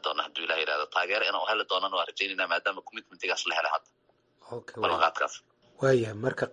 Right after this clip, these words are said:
Speaker 2: qaraarkan fikraddiisa waxaa iska lahayd Soomaaliya, waddamo kalena way taageereen. Sidee buu idinku dhashay? Ee, bal ansixintiisa yaa ansixiyey?
Speaker 1: Ee, qaraarka, een, waxaan horta wakiil uga ahayn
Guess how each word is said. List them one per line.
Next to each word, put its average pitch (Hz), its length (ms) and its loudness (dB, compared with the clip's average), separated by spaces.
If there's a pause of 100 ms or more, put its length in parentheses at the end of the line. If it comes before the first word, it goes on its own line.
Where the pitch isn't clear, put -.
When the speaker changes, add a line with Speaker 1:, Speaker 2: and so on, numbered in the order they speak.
(120)
Speaker 2:
qaraarkan 143 440 4
fikraddiisa 135 600 -2
waxaa 110 200 -4
iska - 220 -6
lahayd 92 220 -6
Soomaaliya, 123 640 -4
waddamo 101 400 -6
kalena 104 360 -6
way 110 240 -4
taageereen. 117 680 -4 (380)
Sidee 147 440 4
buu 139 220 -2
idinku 113 480 -4
dhashay? 127 400 -2 (580)
Ee, 110 260 -6 (140)
bal 107 180 -6 (320)
ansixintiisa 120 800 -2
yaa 110 200 0
ansixiyey? 80 460 -12 (680)
Speaker 1:
Ee, 104 320 6 (120)
qaraarka, - 420 4 (280)
een, 95 400 2
waxaan - 240 4
horta 101 200 0
wakiil 104 320 2
uga 101 180 2
ahayn 95 240 0